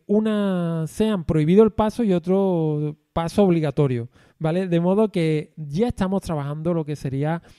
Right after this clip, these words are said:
el tema de la señalización de tráfico de un modo muy similar, muy sencillo, muy natural dentro de educación física a través de lo que son la, las carreras de,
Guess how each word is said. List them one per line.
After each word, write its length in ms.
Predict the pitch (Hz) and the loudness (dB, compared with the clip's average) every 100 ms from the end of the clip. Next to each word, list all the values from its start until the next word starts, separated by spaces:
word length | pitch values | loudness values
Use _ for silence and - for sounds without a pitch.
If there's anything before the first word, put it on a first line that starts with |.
| _ _ | _ _
el 240 | 147 135 | -4 -2
tema 360 | 143 139 165 165 | -6 -4 -4 -2
de 220 | 147 143 | -2 -2
la 220 | 147 139 | -4 -6
señalización 840 | - 156 147 135 131 135 117 156 185 | -6 -6 -4 -6 -6 -8 -4 -4 -2
de 100 | 160 | -2
tráfico 400 | 170 180 196 165 | -2 -2 0 2
de 60 | |
un 80 | 156 | 2
modo 300 | 165 202 202 - _ | 2 2 0 -4 _
muy 260 | - 147 202 | -10 -4 -2
similar, 600 | - 247 202 196 233 240 | -2 0 0 0 -2 -2
muy 200 | 180 185 | -2 -2
sencillo, 540 | 196 196 - 180 202 | -2 -4 0 2 4
muy 160 | 208 175 | 2 0
natural 560 | 190 190 156 147 262 262 | -2 0 0 0 -4 -2
dentro 300 | 214 196 175 | -2 0 2
de 80 | |
educación 480 | 156 151 151 160 165 | 0 -2 -6 -6 -6
física 420 | 196 190 214 254 - - _ - | -4 -6 -6 -8 -10 -20 _ -12
a 100 | 160 | -4
través 280 | 160 151 | 0 0
de 80 | 190 | 2
lo 100 | 208 | 0
que 120 | 170 | 0
son 260 | 151 165 175 | -4 -2 -2
la, 180 | 190 170 _ _ | -2 -6 _ _
las 240 | 151 156 143 | -10 -8 -10
carreras 720 | - 123 131 165 226 233 175 | -10 -6 -2 -2 0 -2 -2
de, 520 | 151 160 147 143 139 | 0 2 2 0 -4